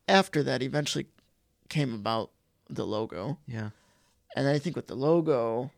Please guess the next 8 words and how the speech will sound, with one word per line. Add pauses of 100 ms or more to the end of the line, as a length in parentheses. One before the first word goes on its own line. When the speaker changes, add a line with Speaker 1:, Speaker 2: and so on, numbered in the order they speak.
(120)
Speaker 1:
which
is
really, (520)
if
you've
not
seen
it,